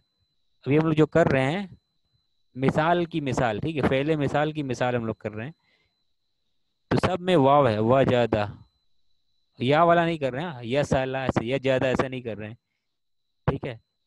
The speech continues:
यसारा नहीं, सब वाव वाला, वाव से शुरू हो रहा है। फेल मिसाल वाव है ये,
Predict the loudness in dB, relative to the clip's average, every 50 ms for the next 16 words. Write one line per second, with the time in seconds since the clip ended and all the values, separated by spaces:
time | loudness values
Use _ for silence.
0 | _ _ _ _ _ _ _ _ _ -6 -4 -2 -2 -2 -2 -2 0 0 -2 -2
1 | -6 -8 -12 -16 -18 _ -12 -6 -6 -6 -4 -2 0 0 0 0 0 -4 -6 -6
2 | -6 -4 -4 -2 -2 -4 -6 -8 -10 -8 -8 -6 -8 -8 -8 -10 -8 -6 -4 -4
3 | -2 -4 -4 -4 -4 -2 0 0 0 0 -2 -4 -4 -4 -4 -4 -4 -4 -6 -8
4 | -10 -14 -16 -18